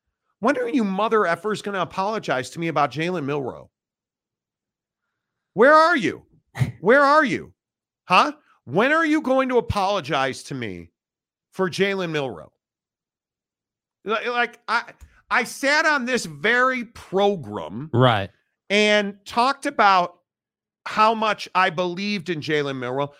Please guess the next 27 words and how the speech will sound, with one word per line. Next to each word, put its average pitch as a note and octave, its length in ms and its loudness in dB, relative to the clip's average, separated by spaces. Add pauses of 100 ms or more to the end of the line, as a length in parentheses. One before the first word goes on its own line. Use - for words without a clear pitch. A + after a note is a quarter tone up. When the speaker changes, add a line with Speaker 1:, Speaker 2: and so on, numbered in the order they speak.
(140)
Speaker 1:
"Monty, D4 400 2 (160)
hey, C#4 180 -2
look, D4+ 220 2
fat B3+ 520 2
ass, - 160 -8 (160)
he D#4+ 180 -2
got D4+ 260 0
benched. B3 380 -2
You're C#4+ 160 0
terrible. A#3+ 580 0
You A#3+ 100 -4
don't C#4 160 0
know B3 200 0
anything." G3+ 480 -4 (3250)
Name E3 540 -4
me E3+ 440 -8 (1900)
a C3 120 -4
better C#3+ 400 -2
Q D3+ 240 -6
B C3 240 -6
in A#2 80 -8
the A#2 120 -6
S A#2 200 -10
E A2 80 -12
C G2+ 220 -12
right F2 220 -14
now. D2 200 -20